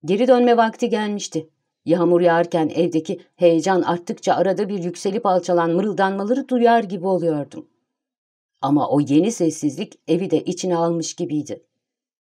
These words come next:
Mutfaktaki fırını yere atmak dışında her türlü gürültüyü yapmaya özen göstererek içeri girdim.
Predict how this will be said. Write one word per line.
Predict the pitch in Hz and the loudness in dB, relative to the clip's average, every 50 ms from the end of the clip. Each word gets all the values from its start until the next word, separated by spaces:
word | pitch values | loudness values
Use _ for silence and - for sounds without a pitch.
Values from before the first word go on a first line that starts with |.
| _ _ _ - | _ _ _ -6
Mutfaktaki | 214 226 - 254 247 240 247 262 247 254 269 262 | -6 0 2 2 2 4 2 0 2 2 0 2
fırını | - 254 240 226 226 226 | 2 2 2 2 2 0
yere | 220 190 180 185 196 | 2 2 2 4 4
atmak | 196 190 196 190 196 196 196 - | 2 2 0 -2 -6 -6 -4 -6
dışında | - 170 - - 160 160 165 165 165 _ | -6 -6 -2 0 0 0 0 -2 -4 _
her | - - 175 190 202 196 | -4 -2 0 0 0 -2
türlü | - 208 196 190 190 | -2 -4 -2 -2 -2
gürültüyü | 170 180 180 175 190 185 185 208 202 202 220 | -2 0 0 0 0 -2 -2 -4 -4 -2 0
yapmaya | 214 175 180 180 - 175 185 180 - | 2 2 2 2 0 0 0 0 2
özen | - 165 156 170 196 208 220 | 2 0 0 -2 -4 -4 -2
göstererek | 185 175 180 180 - 190 180 175 190 180 202 226 - _ - | -2 -2 -2 -2 -2 -4 -2 -2 -2 -4 -6 -8 -10 _ -12
içeri | - - - 208 196 196 170 | -12 -10 -8 -8 -8 -8 -8
girdim. | - 180 170 156 - 151 139 | -8 -10 -10 -8 -10 -12 -12